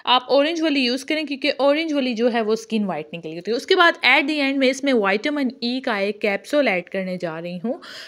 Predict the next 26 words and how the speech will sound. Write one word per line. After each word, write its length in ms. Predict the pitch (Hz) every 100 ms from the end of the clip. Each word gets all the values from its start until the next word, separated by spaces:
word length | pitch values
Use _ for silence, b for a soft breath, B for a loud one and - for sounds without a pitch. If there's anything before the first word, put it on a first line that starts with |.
| B
आपको 260 | 254 269 311
पता 220 | 302 311
है 120 | 330
कि 120 | 330 294
विटामिन 540 | 233 240 311 311 294
ई 120 | 302
हमारी 420 | 311 277 220 240 302
स्किन 360 | - 311 320
के 80 | 302
लिए 300 | 277 277 302 294 _ _
कितना 520 | 294 285 _ 247 262 269
फ़ायदेमंद 640 | 269 196 175 175 175 170
होता 240 | 180 175 160
है, 200 | 175 175 B B B
विटामिन 600 | 220 240 269 311 302 285 262
ई 140 | 269
हमारे 280 | 285 247 226
बालों 340 | 196 190 196 254
के 80 | 269
लिए 120 | 262
कितना 340 | 247 233 233
फ़ायदेमंद 520 | 226 220 214 220 226 220
होता 200 | 208 226
है, 60 |
हमारे 300 | 226 202 190
ना-, 280 | 196 190 185